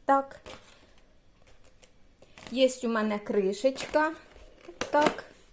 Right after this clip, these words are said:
Закриваю. На жаль, у мене таких немає багато. Оце одна, а то є такі великі, ну то для,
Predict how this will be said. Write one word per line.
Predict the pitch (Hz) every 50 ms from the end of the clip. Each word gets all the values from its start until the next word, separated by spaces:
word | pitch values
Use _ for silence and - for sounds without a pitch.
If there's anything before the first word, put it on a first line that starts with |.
| - - - - - - - - - - - - - - - - - - - - - - - - - - - - -
Закриваю. | 254 247 269 277 277 - 277 269 277 262 262 277 285 277 277 269 285 285 - - - - - - -
На | 277 285 294
жаль, | 277 311 320 311 311
у | 302
мене | 285 294 302 302 294 285 285
таких | 277 277 277 277 - 277 269 269 269 - - - - - -
немає | - 247 269 269 262 247 226 220 214 214 214 214 208
багато. | 202 208 214 220 214 226 226 202 202 - - 196 190
Оце | 202 214 208 - 240 226
одна, | 226 226 214 214 220 269 302 320 339 359 381 - - - - - - - - - -
а | - 233 240
то | 247 240 - 269
є | 269 254 247 262 254 247
такі | 247 - - 240 226 - - 240 240 240 233 226 220
великі, | 214 214 247 254 247 254 254 240 - 220 220
ну | 226 254 262
то | 254 - 262 240
для, | 214 214 226 226 226 208 196 220